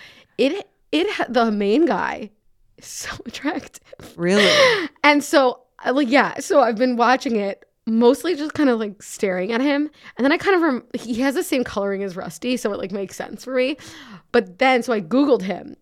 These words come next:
Speaker 1: So th-, I, we can jump down to who are you stalking this week really quick. But I Googled him, and latest headline,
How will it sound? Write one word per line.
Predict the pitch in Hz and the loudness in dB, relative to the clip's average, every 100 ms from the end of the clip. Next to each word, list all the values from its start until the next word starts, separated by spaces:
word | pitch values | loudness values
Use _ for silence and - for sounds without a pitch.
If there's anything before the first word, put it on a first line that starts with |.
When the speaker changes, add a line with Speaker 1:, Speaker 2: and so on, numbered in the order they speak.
| - | 2
Speaker 1:
So | 269 226 | 4 4
th-, | - 233 | 2 0
I, | 226 | 2
we | 226 247 | 2 0
can | - 240 | 2 4
jump | 220 202 | 4 2
down | 208 185 196 | 0 -2 -2
to | 240 | -2
who | 208 | 0
are | 196 | -2
you | 196 | -2
stalking | 180 175 196 | -6 -6 -8
this | 202 226 | -8 -10
week | 214 | -12
really | 202 208 208 214 | -8 -4 -4 -4
quick. | - 233 - - - - - | -4 -6 -6 -14 -20 -12 0
But | 233 | 2
I | 233 | 2
Googled | 185 269 285 226 | 2 2 4 2
him, | 202 180 190 277 _ _ _ _ _ _ - - 220 165 - | 0 -2 -2 -6 _ _ _ _ _ _ -10 -8 -8 -8 0
and | 247 220 202 196 - _ _ _ _ _ - | 2 2 0 -4 -10 _ _ _ _ _ -6
latest | 226 262 294 330 349 - | 0 4 4 4 -2 -6
headline, | - 262 277 233 185 185 196 | 2 4 4 2 0 -4 -10